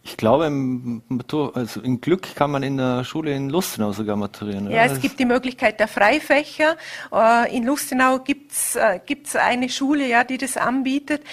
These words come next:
Speaker 2: Aber es gibt ganz, also ich, das ist nur ein Beispiel für ganz viele Dinge,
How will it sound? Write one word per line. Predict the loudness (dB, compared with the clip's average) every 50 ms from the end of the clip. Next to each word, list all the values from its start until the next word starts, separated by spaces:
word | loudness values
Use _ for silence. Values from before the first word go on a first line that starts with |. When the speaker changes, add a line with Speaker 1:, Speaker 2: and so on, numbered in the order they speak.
| -14 -12 -12 -12 -8 0 2
Speaker 2:
Aber | 2 4 4 2
es | -2 0
gibt | -2 -2 -2 -4 -4
ganz, | -2 0 2 0 0 -2 -4 0 0
also | 0 0 0
ich, | -4 -10 -14 _ _ -20 _ -10
das | -8 -6 -4
ist | -4 -2 0
nur | -2 0 0
ein | 2 0 2 2
Beispiel | 2 2 2 2 0 -2 0 2 2 4 4 2 0
für | -2 -6 -4 -2
ganz | 2 2 2 2 2 -2 -6 -6 -8 -8
viele | -6 -2 2 2 4 4 2 0
Dinge, | -2 -2 -2 -2 0 2 2 0 0